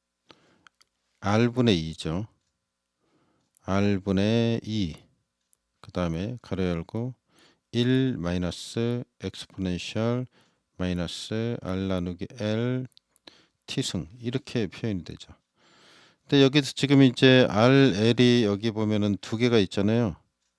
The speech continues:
회로에 보면 이게 두 개가 더해야지 R 값이 되는 거죠. 그러니까 이 R은 어떻게 돼요? R 플러스 알투, 알원 플러스 알투 이렇게 표현이 되면 되겠죠. 여기도 알원 플러스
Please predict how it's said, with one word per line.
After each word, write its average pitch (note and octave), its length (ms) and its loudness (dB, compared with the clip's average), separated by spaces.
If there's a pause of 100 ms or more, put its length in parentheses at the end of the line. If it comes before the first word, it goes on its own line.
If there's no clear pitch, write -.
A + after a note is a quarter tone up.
(140)
회로에 G#2 240 0
보면 C#2+ 340 -6
이게 G#2 180 -4
두 - 220 -10
개가 A2 320 0
더해야지 D#2+ 440 -6
R C#2+ 200 -10
값이 - 260 -14
되는 - 220 -14
거죠. - 220 -20 (920)
그러니까 G2 400 -2
이 A2 240 0
R은 F#2 320 -2
어떻게 F2+ 260 -4
돼요? G#2 380 -6
R F#2+ 560 -4
플러스 G#2 640 -8 (220)
알투, F2 680 -8
알원 F#2 400 -4
플러스 - 400 -8
알투 E2 600 -10
이렇게 - 320 -12
표현이 G#2 340 -6
되면 D#2 240 -10
되겠죠. - 400 -20 (680)
여기도 F#2+ 640 -6
알원 F2 800 -6
플러스 F#2+ 760 -8